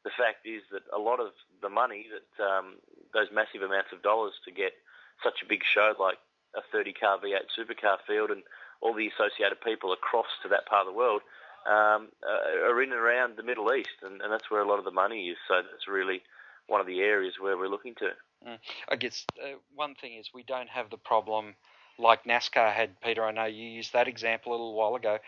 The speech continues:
Speaker 2: nascar didn't want hard liquor, not because of any moral, uh, objection, like they didn't let the Penthouse car run. They actually banned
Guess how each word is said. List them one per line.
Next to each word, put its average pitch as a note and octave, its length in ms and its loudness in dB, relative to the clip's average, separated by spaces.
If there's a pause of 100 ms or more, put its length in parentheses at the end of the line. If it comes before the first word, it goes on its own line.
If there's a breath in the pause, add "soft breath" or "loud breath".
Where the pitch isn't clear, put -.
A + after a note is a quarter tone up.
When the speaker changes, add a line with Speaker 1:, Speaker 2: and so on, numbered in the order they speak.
(440 loud breath)
Speaker 2:
nascar D#3 720 2
didn't C3+ 280 -8
want B2+ 180 -2
hard A2+ 320 4
liquor, A#2 520 2 (420)
not C#3+ 280 4
because C#3+ 400 -2
of A2+ 80 -6
any A#2 140 -2
moral, A#2+ 600 2 (440)
uh, A#2+ 180 4
objection, A#2+ 520 -2
like A#2 240 4
they A#2+ 100 2
didn't A#2 280 -10
let B2 200 0 (420 soft breath)
the A2 60 -6
Penthouse C#3 500 2
car G#2+ 320 2
run. A2 220 0
They A2+ 140 0
actually A2+ 260 -4
banned A#2+ 580 -2